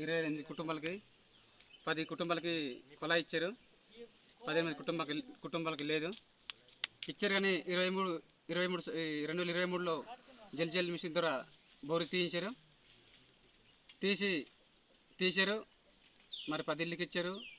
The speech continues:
వాటర్ నుండి. తర్వాత ఏమో ఐదు నెలలు అయింది, మరి బోరు రిపేర్ అయ్యి దానికి బోరు తీశారట. మరి అది బోరు తీసి, బోరు, బోరు తీసి తీసుకెళ్ళారు, తీసుకెళ్ళారు అంటున్నారు.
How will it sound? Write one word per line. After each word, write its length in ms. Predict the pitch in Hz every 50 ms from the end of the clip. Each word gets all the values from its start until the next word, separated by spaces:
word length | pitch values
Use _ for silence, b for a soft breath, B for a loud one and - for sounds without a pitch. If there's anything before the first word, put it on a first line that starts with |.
| - - - _ - - 147
వాటర్ 240 | 151 156 151 156 165
నుండి. 200 | 165 160 165 175 220 240 - _ _ _ _ _ _ _ _ _ -
తర్వాత 240 | 170 180 185 180 208 196
ఏమో 120 | 196 196 180 151 127 - _ _ - 160
ఐదు 100 | 165 156 170 175
నెలలు 200 | 175 185 185 185 185
అయింది, 260 | 185 180 180 190 220 254 240 - - - - - - - - - - - - 147
మరి 180 | 147 147 143 139 131 123 120 - - - - - - - - - - - - -
బోరు 240 | 139 151 - 180 175 165 170
రిపేర్ 200 | - 185 180 180
అయ్యి 140 | 175 185 214 226 - - - - - - - - - - - -
దానికి 200 | 151 156 160 147 139
బోరు 140 | 160 175 170 -
తీశారట. 320 | 180 170 - 175 170 165 180 180 175
మరి 100 | 165 156
అది 80 | 151 147 147
బోరు 140 | 165 165 160
తీసి, 140 | 180 160 - - - - 151 - 143
బోరు, 200 | 156 170 170 165 147 147 147
బోరు 160 | 165 175 170 - 180
తీసి 160 | 175 160 180 - 175
తీసుకెళ్ళారు, 400 | 175 - - 175 175 175 196 233 254 - - - - - - -
తీసుకెళ్ళారు 360 | 175 165 - 175 160 170 165
అంటున్నారు. 300 | 156 165 165 165 185